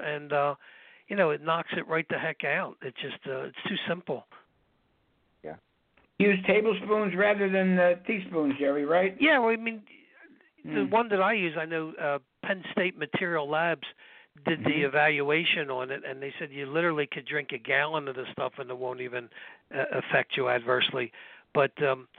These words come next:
Speaker 1: and what's interesting, you know, it, it only affects the pathogens in the body, not the healthy cells. So it's, it's
Speaker 3: Hmm.
Speaker 1: kinda neat. I think it's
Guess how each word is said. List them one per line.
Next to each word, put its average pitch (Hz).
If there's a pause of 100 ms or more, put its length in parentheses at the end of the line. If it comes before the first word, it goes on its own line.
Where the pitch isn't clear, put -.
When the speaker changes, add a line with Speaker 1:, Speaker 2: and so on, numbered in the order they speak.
(220)
Speaker 1:
and 165
what's 165
interesting, 180
you 156
know, 156
it, 170
it 170
only 185 (260)
affects 170
the 165
pathogens 147
in 131
the 127
body, 131
not 151
the 160
healthy 165
cells. 113
So 147
it's, 175 (400)
it's -
Speaker 3:
Hmm. -
Speaker 1:
kinda 208 (180)
neat. 190
I 156
think 269
it's -